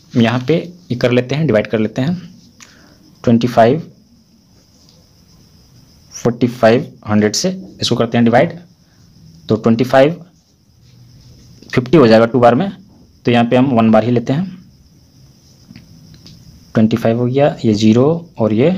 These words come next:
फ़ोर टू हो गया, तो ये कम हो गया, इसमें से एक ज़ीरो ये डाल देते हैं, और ट्वेंटी फ़ाइव फ़ोर जा हंड्रेड होता है, तो उसको double कर देंगे, एट जा में टू हंड्रेड हो जाएगा, तो eight bar में टू हंड्रेड आ गया, टू हंड्रेड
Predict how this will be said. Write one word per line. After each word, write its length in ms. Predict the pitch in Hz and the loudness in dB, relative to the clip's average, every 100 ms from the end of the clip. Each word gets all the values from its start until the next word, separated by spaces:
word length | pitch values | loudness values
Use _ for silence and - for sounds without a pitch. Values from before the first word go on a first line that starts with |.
| - - _ _ - _ - | -6 -18 _ _ -20 _ -14
फ़ोर 400 | - 117 127 - - _ - | -2 0 0 -4 -20 _ -2
टू 60 | |
हो 140 | 120 95 | 0 0
गया, 240 | 95 107 - - - | -4 -10 -14 -12 -2
तो 60 | |
ये 80 | 110 | -2
कम 160 | 120 131 | 0 0
हो 100 | 143 | 0
गया, 140 | 165 | -2
इसमें 260 | 147 - 120 | -2 -2 0
से 180 | - 180 190 - - | 0 -2 -4 -10 -8
एक 120 | 113 | -2
ज़ीरो 240 | 117 120 170 - - _ - | 0 2 0 -6 -20 _ -6
ये 60 | 117 | 0
डाल 160 | 117 | 0
देते 220 | 123 123 139 | 0 -2 -2
हैं, 200 | 180 185 - - _ _ _ _ - | -4 -6 -12 -20 _ _ _ _ 0
और 360 | 117 107 110 - - _ _ _ _ - | 4 4 2 -2 -12 _ _ _ _ -2
ट्वेंटी 260 | 117 120 | 0 0
फ़ाइव 320 | 127 - 127 143 | -2 2 2 2
फ़ोर 320 | - 135 131 | -2 -2 2
जा 180 | 123 120 151 - _ - | 2 2 0 -8 _ -2
हंड्रेड 200 | 110 127 | 0 0
होता 180 | 139 139 | -2 -4
है, 100 | 160 | -6
तो 340 | - - _ | -12 -20 _
उसको 160 | - 117 | -6 0
double 160 | 120 | 2
कर 140 | 131 139 | 2 0
देंगे, 360 | 143 185 185 | 0 -2 -2
एट 100 | 123 | 0
जा 140 | 123 127 | 2 2
में 220 | 175 185 | 0 -2
टू 100 | 135 | 0
हंड्रेड 200 | 117 104 | 0 0
हो 60 | 95 | -2
जाएगा, 260 | 95 107 - - _ - | -4 -6 -12 -20 _ -8
तो 60 | |
eight 200 | - 139 | 0 2
bar 180 | 143 135 | 4 4
में 200 | 139 196 - - | 2 -4 -8 -6
टू 80 | 131 | 0
हंड्रेड 260 | 120 127 127 | 2 2 2
आ 60 | |
गया, 180 | 127 175 - - - _ _ _ _ _ _ | 0 -2 -6 -14 -20 _ _ _ _ _ _
टू 140 | 156 110 | 0 0
हंड्रेड 300 | 95 98 | 0 -8